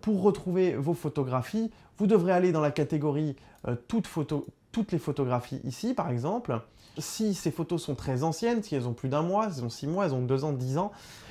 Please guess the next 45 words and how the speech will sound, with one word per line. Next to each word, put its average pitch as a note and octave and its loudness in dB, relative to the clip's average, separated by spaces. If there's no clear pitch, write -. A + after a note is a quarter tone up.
eh D3+ 6
bien, F#3 2
euh, C#3+ 0
si - -4
vous G3+ 2
n'avez F#3 2
pas F#3 4
de E3 2
créé F#3 -2
de D3+ -2
f-, - -14
de, C#3+ -4
de C#3 -2
collection D#3+ -4
à C3 0
l'époque, F3+ -2
eh C#3 0
bien, D#3+ 0
vous C#3+ 0
allez D3+ 2
devoir C#3+ 0
vous D3 -4
taper E3+ 0
un D#3+ 2
film C#3+ 0
fixe G3 -4
avec C3+ 0
quatre G3 -4
mille G3 0
ou B2+ -4
cinq E3+ -6
mille F3+ -2
ou C3+ -2
dix C3+ -2
mille F#3 0
ou C3 -4
cent G3 -2
mille G3 0
peut-être, D3 -4
ou - -6
même B2+ -2
deux F3 2
cent G3 -2
mille F#3+ -2
photographies, D3 -2